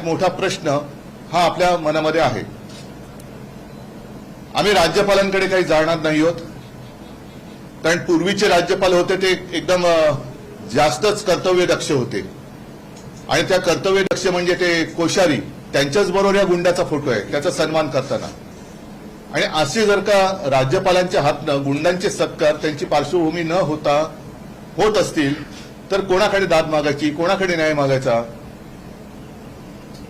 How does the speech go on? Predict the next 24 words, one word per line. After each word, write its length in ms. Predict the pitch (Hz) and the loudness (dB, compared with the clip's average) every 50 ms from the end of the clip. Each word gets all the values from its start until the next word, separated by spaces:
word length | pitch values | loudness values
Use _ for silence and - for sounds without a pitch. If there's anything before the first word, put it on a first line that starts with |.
| - - - - - - - 117 | -18 -18 -18 -18 -18 -14 -4 -2
गेले 220 | 139 151 165 190 | 0 2 2 2
काही 240 | 196 196 170 170 185 | 2 4 4 4 4
दिवस 220 | 196 185 190 190 180 | 4 4 4 2 2
जे 140 | 185 185 | 2 0
मी 100 | 180 185 | 0 0
म्हणालो 480 | 180 156 156 165 185 180 160 143 135 143 | 2 2 2 4 4 4 4 4 2 0
त्याच्यामध्ये 520 | 139 - 147 139 139 180 175 185 175 180 | 0 -2 -2 0 0 2 2 4 2 4
मग 220 | 180 180 190 190 190 - - - - - - - - - - - - - - - - - - - - - - - - - | 4 2 2 0 -2 -6 -10 -14 -16 -16 -16 -18 -18 -18 -18 -18 -18 -18 -18 -18 -18 -18 -18 -18 -18 -18 -18 -14 -4 0
एक 220 | 165 180 165 143 | 0 0 0 2
दीड 180 | 147 190 202 190 | 0 2 4 4
वर्षापूर्वी 640 | 185 175 - - 190 185 185 175 160 143 139 131 - - - - - - - - - - - - - - | 4 4 2 2 0 2 4 2 4 2 2 -2 -4 -6 -12 -16 -16 -16 -18 -18 -18 -18 -18 -10 -2 -2
गणपती 380 | 143 151 143 160 180 180 196 | -2 0 0 -2 -2 0 2
बाप्पाच्या 680 | 190 185 180 - 185 175 - 185 180 175 175 175 175 - - - - | 2 2 2 2 0 2 4 4 6 6 4 4 0 -6 -14 -14 -8
विसर्जनाच्या 680 | 131 131 139 135 185 170 165 170 170 175 170 180 180 165 | -4 -4 -2 0 0 2 2 2 2 2 0 0 0 2
मिरवणुकीत 500 | 160 156 165 175 175 170 151 170 170 - - - - - - - - - - - - - - - - - - - - - | 2 2 2 2 2 0 0 0 0 0 -2 -8 -14 -16 -16 -18 -18 -18 -18 -18 -18 -18 -18 -18 -16 -16 -16 -16 -8 -4
एका 200 | 135 139 139 190 | -4 0 4 4
आमदाराने 440 | 185 175 175 175 180 175 180 175 175 | 4 4 4 4 4 4 4 4 4
गोळीबार 360 | 160 160 160 160 160 165 165 | 4 4 4 6 6 4 4
केला, 360 | 147 - 156 147 156 165 170 165 - - - - - - - - - - - - - - - - | 2 2 2 4 4 4 2 0 -6 -14 -16 -18 -18 -20 -18 -18 -18 -18 -18 -18 -18 -18 -10 -2
त्याच्यावरती 360 | - 143 139 160 180 170 - 180 | -2 0 2 2 2 2 0 0
कोणती 300 | - 175 170 160 185 175 | 0 0 0 0 -2 2
कारवाई 360 | - 156 151 160 165 165 156 | 2 4 4 4 4 2 2
झाली 280 | 131 127 127 135 156 | 2 0 2 2 2
नाही, 220 | 160 165 165 175 | 2 2 0 -2